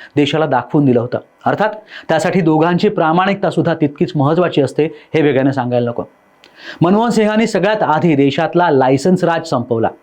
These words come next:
आणि मुक्त अर्थव्यवस्थेचं धोरण स्वीकारून भारतीय अर्थव्यवस्था परकीय गुंतवणुकीसाठी खुली करून टाकली. स्वातंत्र्यानंतर भारतानं साम्यवादी अर्थव्यवस्थेचा स्वीकार केल्यामुळे देशात उद्योगधंद्यांना पोषक असं वातावरण नव्हतं.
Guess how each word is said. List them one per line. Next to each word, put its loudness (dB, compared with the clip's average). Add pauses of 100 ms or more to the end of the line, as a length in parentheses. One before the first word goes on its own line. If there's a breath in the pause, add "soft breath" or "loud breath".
(260)
आणि 0
मुक्त 0
अर्थव्यवस्थेचं 0 (260 loud breath)
धोरण 4
स्वीकारून -2 (300 soft breath)
भारतीय 2
अर्थव्यवस्था 0 (260 loud breath)
परकीय 2
गुंतवणुकीसाठी 0
खुली 2
करून 0
टाकली. -4 (720 loud breath)
स्वातंत्र्यानंतर 2
भारतानं 0
साम्यवादी 0
अर्थव्यवस्थेचा 0
स्वीकार 0
केल्यामुळे 2
देशात -2
उद्योगधंद्यांना 2
पोषक 0
असं 0
वातावरण 0
नव्हतं. 0